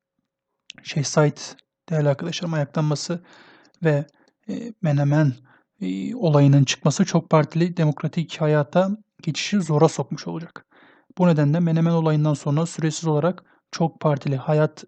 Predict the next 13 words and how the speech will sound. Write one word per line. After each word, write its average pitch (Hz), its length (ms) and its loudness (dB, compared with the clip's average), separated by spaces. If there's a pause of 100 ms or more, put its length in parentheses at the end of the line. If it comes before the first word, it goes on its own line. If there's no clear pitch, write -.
(140)
denemeleri 139 500 0
de 185 100 4 (460)
ne 170 100 0
olmuş 147 260 0
olacak? 151 400 -2
Ertelenmiş 156 840 -2
olacak. 156 440 -4
Burada 156 180 -4
Ahmet 147 300 -2
Anzavur 143 320 0
ayıklaması 139 480 -4
değerli 147 200 -2
arkadaşlarım. 175 640 -4